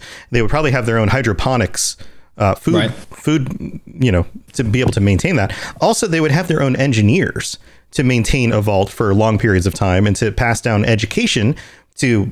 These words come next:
Speaker 1: from generation to gen-, generation. Uh, one of the thoughts I had is that they would probably leave the vault. Let's say you're in a vault and y-, you decide that you're not gonna leave, or you're gonna test leaving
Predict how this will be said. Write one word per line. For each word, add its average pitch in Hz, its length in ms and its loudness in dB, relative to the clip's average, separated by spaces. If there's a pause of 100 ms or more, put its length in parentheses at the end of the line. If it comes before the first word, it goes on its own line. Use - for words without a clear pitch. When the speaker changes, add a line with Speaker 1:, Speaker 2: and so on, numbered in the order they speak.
(120)
Speaker 1:
from 120 160 0
generation 110 420 2
to 92 80 0
gen-, 101 260 2
generation. 98 600 0 (340)
Uh, 131 160 2
one 170 160 2
of 269 60 2
the 240 100 2
thoughts 160 240 -2
I 202 140 2
had 110 420 0
is 127 160 2
that 117 380 0 (1400)
they 143 340 4
would 160 260 2
probably 202 640 2
leave 156 480 4
the 151 80 2
vault. 92 420 0
Let's 175 180 0
say 247 120 2
you're 165 260 0
in 226 140 4
a 202 60 0
vault 113 480 2
and 135 320 2
y-, 127 120 2
you 139 260 4
decide 127 500 2 (140)
that 120 140 2
you're 123 120 4
not 175 240 2
gonna 156 140 0
leave, 113 400 2 (320)
or 151 120 0
you're 160 180 2
gonna 170 140 0
test - 420 0
leaving 120 580 2